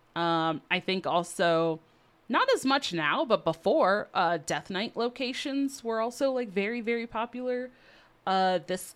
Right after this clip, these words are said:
could address, like, Relic D H, right?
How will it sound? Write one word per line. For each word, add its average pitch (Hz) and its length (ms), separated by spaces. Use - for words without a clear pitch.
could 196 680
address, 170 640
like, 147 240
Relic 147 760
D 247 140
H, 254 440
right? 208 240